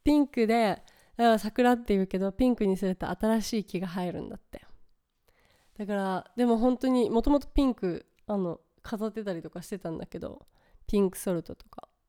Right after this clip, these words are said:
そういう色のエネルギーを使ってます。あと、黄色のガーベラは、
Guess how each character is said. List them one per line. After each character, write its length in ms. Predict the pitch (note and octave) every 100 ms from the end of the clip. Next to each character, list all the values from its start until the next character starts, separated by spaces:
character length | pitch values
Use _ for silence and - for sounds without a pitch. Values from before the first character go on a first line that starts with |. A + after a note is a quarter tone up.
| -
そ 160 | -
う 40 | F3+
い 20 |
う 80 | -
色 180 | G3+ G#3
の 120 | G3+
エ 40 |
ネ 140 | F#3+ F3+
ル 120 | F3
ギ 100 | D3+
ー 40 |
を 20 | -
使 200 | - E3+
っ 60 |
て 160 | - F#3+
ま 560 | F#3 E3+ E3+ E3 E3 -
す。 240 | - - - - - - - - -
あ 100 | A3
と、 100 | A3
黄 220 | - C4+
色 160 | C4
の 120 | B3+ A#3+
ガ 200 | A#3+ A#3
ー 20 |
ベ 100 | A3+
ラ 140 | A3+
は、 320 | A3 A#3 G3+